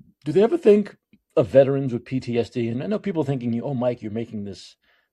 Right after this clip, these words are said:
you're making this too serious." Well, that is serious. I'm sure there are veterans with P T S D around the country. Remember, these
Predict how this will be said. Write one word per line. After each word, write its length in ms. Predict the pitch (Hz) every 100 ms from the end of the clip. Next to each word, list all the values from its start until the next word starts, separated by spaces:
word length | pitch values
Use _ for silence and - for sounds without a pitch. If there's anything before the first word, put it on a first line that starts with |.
| _
you're 100 | 120
making 240 | 131 120
this 140 | 104 -
too 160 | 123
serious." 640 | - 107 92 80 - - -
Well, 100 | 127
that 260 | 127 165
is 280 | - 285 -
serious. 480 | 262 302 262 - - 127
I'm 100 | 117
sure 280 | - 226
there 180 | 160 139
are 40 | 117
veterans 680 | 101 185 151 71 78 131 _ _ _ _ _ -
with 200 | 110 -
P 160 | 170
T 240 | 143 165 135
S 120 | 123
D 280 | 156 92 90
around 340 | 98 135 147
the 80 | 113
country. 720 | - 135 190 - - - _ _ _ _ _ -
Remember, 220 | 120 90
these 340 | 127 147 -